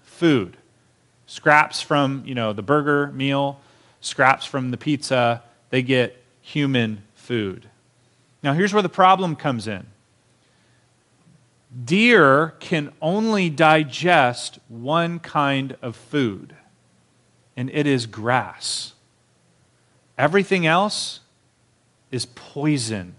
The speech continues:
to their stomachs. It would be like us eating plastic. It would have a similar effect. So, although the human food is giving them that, that sensation of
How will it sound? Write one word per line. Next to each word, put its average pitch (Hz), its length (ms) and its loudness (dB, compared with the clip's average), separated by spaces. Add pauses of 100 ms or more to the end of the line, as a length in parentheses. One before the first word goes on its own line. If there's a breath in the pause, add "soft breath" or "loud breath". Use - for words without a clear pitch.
(160)
to 131 160 -2
their 107 160 -2
stomachs. - 800 -10 (580)
It 135 60 -2
would 143 100 4
be 165 120 6
like 151 320 4
us 165 400 0 (100)
eating 131 500 -4 (140)
plastic. - 640 -2 (1300)
It 135 60 -4
would 135 80 -2
have 156 180 4
a 139 60 0
similar 160 400 2
effect. 139 680 0 (1200)
So, 180 560 6
although 175 400 6
the 175 100 2
human 214 380 2
food 220 320 0
is 151 120 2
giving 196 260 0
them 170 180 0
that, 165 260 0
that 170 200 2
sensation 175 920 0
of 156 260 -2